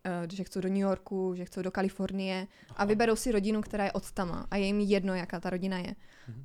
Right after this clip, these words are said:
Speaker 1: Ale to je jedna z největších chyb, co můžeš udělat, protože do těch států si vždycky můžeš zajet,
Speaker 2: Jo.
Speaker 1: ale žít s někým jakože každý den
Speaker 2: Mhm.
Speaker 1: pod jednou střechou je úplně něco jinýho.
Speaker 2: A já si myslím, že oni si vybírají tebe a ty si vybíráš je, jo, teda?
Speaker 1: Eh,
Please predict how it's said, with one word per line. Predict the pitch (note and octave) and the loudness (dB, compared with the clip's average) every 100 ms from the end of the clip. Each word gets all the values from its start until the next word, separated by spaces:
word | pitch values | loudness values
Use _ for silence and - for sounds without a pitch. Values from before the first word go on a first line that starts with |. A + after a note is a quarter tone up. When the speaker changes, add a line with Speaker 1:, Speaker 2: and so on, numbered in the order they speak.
| - | -4
Speaker 1:
Ale | G3 G3 | 0 0
to | G3 | 2
je | G#3 G3+ | 2 2
jedna | G3 G3 | 2 0
z | G3 | 0
největších | G3 F#3+ F#3+ - | -2 -2 -6 -8
chyb, | F3+ | -10
co | - | -8
můžeš | A3 G3 - | -8 -6 -6
udělat, | G3 F3+ E3+ - | -2 -4 -4 -10
protože | F#3 F#3 F#3+ F#3 F#3 F3 F3 | -10 -6 -4 -2 0 0 -2
do | - G#3+ | -4 -4
těch | G3 | -4
států | - G3 G3 F#3+ | -4 -4 -4 -6
si | F#3+ F#3+ | -8 -8
vždycky | G3 F#3+ - | -6 -8 -6
můžeš | F#3+ F#3+ F#3 | -4 -4 -2
zajet, | F3 D#3+ C4+ - - - - - | -2 -4 -6 -10 -20 -20 -20 -14
Speaker 2:
Jo. | A2+ | -6
Speaker 1:
ale | G3 F#3 F3+ F#3 F3+ F3+ - - _ | -2 2 4 4 2 0 -4 -16 _
žít | F#3+ G3 | -4 -2
s | F#3+ | 0
někým | F#3+ - G3 F#3+ | -2 -4 -4 -4
jakože | F#3 F#3+ F#3+ F3 | -6 -6 -4 -4
každý | G3+ G#3 G3+ | -2 0 0
den | F#3 F3+ F3+ G#3 G#3+ | -2 -2 -4 -6 -6
Speaker 2:
Mhm. | B2+ | -4
Speaker 1:
pod | G3 | -2
jednou | G3 F#3+ | -2 -6
střechou | - G#3 - F#3 F3 | -6 -8 -6 -6 -6
je | F3+ | -8
úplně | F#3+ - F#3 | -10 -12 -10
něco | F#3+ - | -10 -10
jinýho. | F#3 F3+ F#3 F#3+ - | -10 -8 -10 -12 -10
Speaker 2:
A | C3 | -4
já | B2+ | -4
si | D3 | -2
myslím, | D3 C#3 | -6 -4
že | - | -2
oni | D3+ | -2
si | D3+ | 0
vybírají | D#3 D3+ D3 | 4 4 4
tebe | G3+ D#3 | 0 0
a | C3 | 0
ty | - C3+ | 0 0
si | D#3+ | 0
vybíráš | D#3 D3+ | 2 2
je, | F3 | 2
jo, | B2+ A#2 | 0 -2
teda? | A#2+ A3+ G#3+ | -2 0 2
Speaker 1:
Eh, | G#3+ | 2